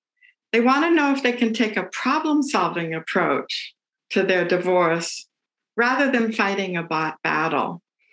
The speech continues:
In this Divorce with Respect Week, I'm proud to participate. There's more than two hundred professionals, legal,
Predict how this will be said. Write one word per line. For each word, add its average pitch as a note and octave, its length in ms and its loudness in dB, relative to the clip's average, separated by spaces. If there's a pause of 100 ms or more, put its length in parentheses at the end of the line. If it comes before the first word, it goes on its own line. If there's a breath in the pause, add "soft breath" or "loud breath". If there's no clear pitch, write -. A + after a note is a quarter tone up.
(360 loud breath)
In C4 100 6
this D#4+ 220 2
Divorce C4 560 2
with A3 200 2
Respect G3+ 640 0
Week, C4 360 0 (320 loud breath)
I'm A#3+ 180 4
proud A3 420 0
to A3 100 -4
participate. F3+ 1120 -4
There's A3 280 2
more A#3+ 280 4
than A#3 180 4
two C#4 260 2
hundred A#3+ 440 2
professionals, G3+ 1080 -4 (380)
legal, G#3+ 680 2